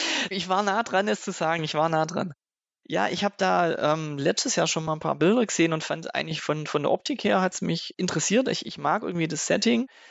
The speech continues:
so dieses Temple-Flair und so. Das kam ja im Januar raus, aber ich glaub, ich hab mir's erst im März ge-, geholt, nachdem ich die Demo gespielt hab. Die Demo hab ich gespielt, als ich, äh, gehört hab, das soll ein Metroidvania-Genre sein,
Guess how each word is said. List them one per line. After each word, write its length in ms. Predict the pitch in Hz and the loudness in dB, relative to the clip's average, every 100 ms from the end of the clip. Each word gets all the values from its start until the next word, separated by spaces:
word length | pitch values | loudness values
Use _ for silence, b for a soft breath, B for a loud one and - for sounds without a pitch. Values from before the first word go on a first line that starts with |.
| b | b
so 60 | |
dieses 340 | 170 160 160 - | -2 0 0 0
Temple-Flair 720 | 180 208 226 - 190 208 220 | 0 0 -2 0 2 4 2
und 160 | 196 | 0
so. 280 | 196 202 233 - _ _ | 0 2 0 -2 _ _
Das 160 | - 151 | -4 -2
kam 220 | 175 190 | -2 0
ja 80 | 190 | 0
im 80 | 175 | 2
Januar 360 | 185 214 165 | 0 2 2
raus, 260 | 160 185 226 | 2 2 2
aber 100 | 180 | -2
ich 80 | 175 | -2
glaub, 220 | 165 190 | -2 -2
ich 100 | 185 | -6
hab 100 | 185 | -4
mir's 140 | 175 | -2
erst 160 | 180 - | 2 0
im 140 | 160 | 0
März 260 | 156 - - | -2 -4 -6
ge-, 200 | - - | -12 -10
geholt, 540 | - 156 156 175 233 - | -4 -2 2 2 2 -2
nachdem 280 | 165 185 180 | -8 -6 -6
ich 60 | |
die 140 | - 170 | -4 0
Demo 280 | - 208 160 | 2 4 2
gespielt 460 | 143 - 151 156 | 0 -2 -4 0
hab. 220 | 170 226 - _ _ _ _ _ | 0 0 -6 _ _ _ _ _
Die 100 | 165 | -4
Demo 280 | 170 180 202 | 0 2 2
hab 140 | 190 | 0
ich 80 | 185 | 0
gespielt, 440 | 185 - - 190 - | -2 -4 0 0 0
als 160 | 165 | -2
ich, 280 | 175 165 - | -2 -2 0
äh, 260 | 156 160 160 | 2 2 0
gehört 360 | 160 170 170 | 0 0 0
hab, 160 | 170 160 | -2 -2
das 180 | 156 - | -2 0
soll 200 | 147 151 | 2 0
ein 180 | 143 143 | -4 -4
Metroidvania-Genre 1400 | 151 - 156 156 151 151 151 185 175 165 - 160 156 160 | -2 2 2 2 0 0 2 4 4 4 4 4 2 2
sein, 340 | - 160 196 | 0 2 0